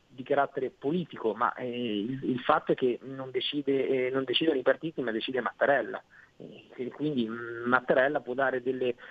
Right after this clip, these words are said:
de-, delle direttive, delle imposizioni ai partiti che sono obtorto collo costretti ad accettare, e quindi si va incontro, <laughs> come diceva lei, a, a un altro governo tecnico. È chiaro che quanto questo possa essere,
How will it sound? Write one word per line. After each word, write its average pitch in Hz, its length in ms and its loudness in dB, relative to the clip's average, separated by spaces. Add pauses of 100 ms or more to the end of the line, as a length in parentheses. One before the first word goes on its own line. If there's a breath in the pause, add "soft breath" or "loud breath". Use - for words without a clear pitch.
(140 loud breath)
de-, 139 180 0
delle 135 220 2
direttive, 143 480 2
delle 127 160 0
imposizioni 139 480 0
ai 143 60 0
partiti 165 760 0
che 131 220 0 (220)
sono 135 320 2
obtorto 127 500 0
collo 135 320 0
costretti 143 380 -2
ad 127 80 2
accettare, 143 720 0 (240 loud breath)
e 147 100 -4
quindi 143 540 0
si - 120 -2
va 120 140 4
incontro, 143 720 0
<laughs> - 40 -12
come 123 140 -10
diceva 135 340 0
lei, 127 300 4
a, 117 160 2 (300 soft breath)
a 113 60 -6
un 120 100 -4
altro 123 280 2
governo 127 320 0
tecnico. - 540 0
È - 140 -10
chiaro 156 360 0
che 127 280 -2 (380)
quanto 156 400 2
questo 143 320 0
possa 127 360 0
essere, 127 440 0